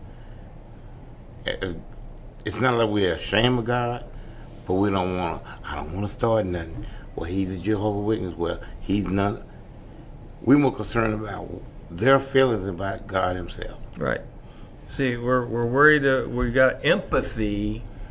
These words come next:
Speaker 2: for the people,
Speaker 1: But none for God.
Speaker 2: but we don't have the conviction with God.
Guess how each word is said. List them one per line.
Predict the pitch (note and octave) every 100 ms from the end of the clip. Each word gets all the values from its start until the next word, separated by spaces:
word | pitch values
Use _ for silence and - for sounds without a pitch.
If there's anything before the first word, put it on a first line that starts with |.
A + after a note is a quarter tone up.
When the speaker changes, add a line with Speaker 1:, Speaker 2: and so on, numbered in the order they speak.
| - -
Speaker 2:
for | - B2
the | G#2+
people, | - F#3+ - G#2+ G2+ G#2
Speaker 1:
But | F2+
none | F2 F2+
for | E2 -
God. | - F#2+ G2 -
Speaker 2:
but | B2
we | B2+ A#2+
don't | B2+ B2 A#2+
have | B2+ A2+
the | G#2
conviction | - A2 A#2 G#3 - - A2+ A2 - - - - - - -
with | A2+ G#2+
God. | C3+ A#2